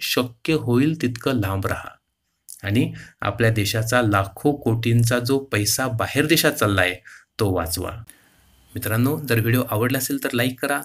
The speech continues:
तुमच्या मित्रपरिवाराला शेअर करा आणि आपल्या रिअल मराठी या YouTube चॅनलला नक्की सबस्क्राईब करा.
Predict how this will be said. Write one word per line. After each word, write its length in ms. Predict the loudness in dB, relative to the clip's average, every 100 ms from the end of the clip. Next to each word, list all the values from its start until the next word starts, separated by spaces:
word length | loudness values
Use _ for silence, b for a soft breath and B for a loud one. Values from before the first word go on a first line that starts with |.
| -4
तुमच्या 240 | -4 -2
मित्रपरिवाराला 760 | -2 -2 -2 0 0 0 -2 -2
शेअर 280 | -2 -2 -2
करा 300 | -2 -2 -2 B B B
आणि 160 | -2 -2
आपल्या 400 | -2 -2 -2 0
रिअल 320 | 0 0 2
मराठी 640 | 2 0 0 -2 -4 -4
या 80 | -4
YouTube 360 | -2 -2 -4 -8
चॅनलला 420 | -6 -4 -4 -4
नक्की 360 | -4 -6 -6 -4
सबस्क्राईब 560 | -4 -4 -4 -4 -6
करा. 300 | -6 -6 -4